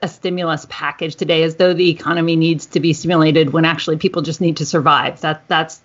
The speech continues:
that's, we're in a life and death crisis. So I'm struggling with the language that's given to us, um, and, and trying to sort of reevaluate it in my head. I guess, you know, I just wanna begin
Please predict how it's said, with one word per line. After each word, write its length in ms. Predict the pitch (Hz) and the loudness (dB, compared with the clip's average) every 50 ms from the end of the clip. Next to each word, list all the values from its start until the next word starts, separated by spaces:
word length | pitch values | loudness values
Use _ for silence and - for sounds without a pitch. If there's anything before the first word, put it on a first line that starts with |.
| _ _ - | _ _ -2
that's, 360 | 185 175 175 - - - - _ _ _ | -2 -2 -2 -4 -8 -16 -20 _ _ _
we're 180 | - 196 202 190 | -2 0 0 0
in 200 | - - 196 190 | 0 0 -2 -2
a 60 | 180 | 0
life 240 | 170 175 165 165 - | 0 0 0 0 -2
and 100 | 196 165 | -2 -2
death 180 | 170 160 156 - | -2 -4 -4 -4
crisis. 440 | - 175 156 156 - 175 156 - | -4 -4 -4 -4 -4 -6 -6 -4
So 260 | - 202 180 175 175 - _ _ _ _ _ _ _ _ - - _ _ - | 0 0 0 0 0 -4 _ _ _ _ _ _ _ _ -20 -20 _ _ -4
I'm 260 | - 196 202 185 - - - - | -2 -2 -2 -2 -6 -10 -18 -18
struggling 500 | - - - 294 302 320 311 302 262 233 | -12 -2 2 2 2 4 2 0 -2 -2
with 140 | 220 214 214 | -4 -6 -6
the 60 | 214 | -6
language 400 | 196 202 202 208 214 208 208 190 - | -6 -6 -6 -4 -4 -2 -4 -4 -4
that's 300 | - 165 202 196 - - | -8 -10 -8 -8 -8 -8
given 280 | - 190 170 202 185 165 | -8 -6 -4 -4 -4 -4
to 140 | - 190 165 | -4 -4 -4
us, 380 | 147 160 165 - - - - _ _ - - - - - - _ - | -4 -4 -6 -10 -12 -20 -20 _ _ -20 -20 -20 -20 -20 -20 _ 0
um, 380 | 208 190 180 180 175 175 175 - - - | 2 4 4 4 4 2 0 -4 -4 -4
and, 240 | 196 180 185 160 - - | -4 -4 -4 -6 -6 -4
and 180 | 196 185 185 | -4 -2 -2
trying 360 | - - 208 202 208 208 202 202 | 0 0 2 2 2 2 0 -2
to 100 | - 180 | -4 -6
sort 180 | 160 185 180 | -6 -4 -4
of 160 | 165 - 160 170 | -4 -4 -4 -2
reevaluate 600 | 180 185 175 151 175 170 170 170 170 170 165 165 | 0 0 2 2 2 2 4 4 2 2 2 0
it 100 | 165 170 | -2 -2
in 40 | |
my 140 | 175 165 165 | -2 -4 -4
head. 380 | 165 156 165 170 170 165 151 - _ - - - - _ _ _ _ _ - | -2 -2 -2 -2 -2 -2 -4 -10 _ -20 -20 -20 -20 _ _ _ _ _ -2
I 60 | 240 | 0
guess, 280 | 240 381 415 403 - - - | 2 2 0 0 -2 -4 0
you 80 | 277 269 | 2 2
know, 40 | |
I 80 | 254 247 | 2 2
just 160 | 254 302 - | 0 -2 -4
wanna 220 | - 494 466 381 254 | -4 -2 -2 0 -2
begin 560 | 247 196 - 226 220 220 220 220 220 220 | -2 0 0 -2 -2 -2 -2 -4 -6 -6